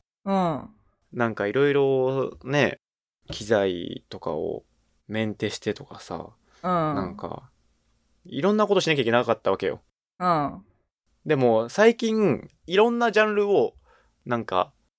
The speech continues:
Speaker 2: 幅広く、広く浅くやるようになって、
Speaker 1: うん。
Speaker 2: 大体が回ってきたから、
Speaker 1: うん。
Speaker 2: だから、その、夜時間があるとか、朝時間があるとか、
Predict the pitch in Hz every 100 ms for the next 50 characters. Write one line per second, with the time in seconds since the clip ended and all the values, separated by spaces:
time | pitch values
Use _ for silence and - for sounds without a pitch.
0 | _ _ _ _ _ - 156 170 180 190
1 | 208 214 220 - 120 - 196 151 151 202
2 | 208 - 156 151 123 98 - - 104 -
3 | - _ _ - 190 180 151 - - _
4 | _ _ _ 143 202 233 240 254 131 113
5 | 135 - - 98 92 92 92 _ _ _
6 | 175 180 151 - 190 _ _ _ _ _
7 | 147 120 143 123 101 101 90 - _ _
8 | _ _ _ _ _ _ - 110 101 98
9 | 127 180 175 104 120 147 139 139 127 -
10 | - 101 139 143 113 113 147 131 135 117
11 | - - 90 80